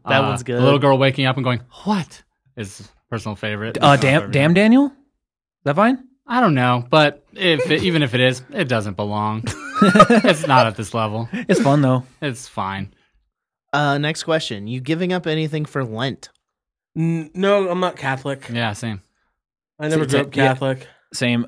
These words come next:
Speaker 3: Uh, I,
Speaker 4: I
Speaker 3: I
Speaker 4: will say my favorite thing <laughs> that people used to give up for Lent was Flex, my friend,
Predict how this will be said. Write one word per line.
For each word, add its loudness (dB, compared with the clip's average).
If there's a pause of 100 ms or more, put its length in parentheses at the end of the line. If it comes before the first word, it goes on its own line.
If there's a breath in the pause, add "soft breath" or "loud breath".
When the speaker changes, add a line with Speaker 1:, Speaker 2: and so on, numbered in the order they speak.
Speaker 3:
Uh, 4
I, 6
Speaker 4:
I 8
Speaker 3:
I 8
Speaker 4:
will 6
say 2
my 0
favorite -4
thing -6
<laughs> -14
that -6
people -8
used -6
to -10
give -6
up -4
for -10
Lent -6
was -8 (640)
Flex, -10
my -2
friend, -8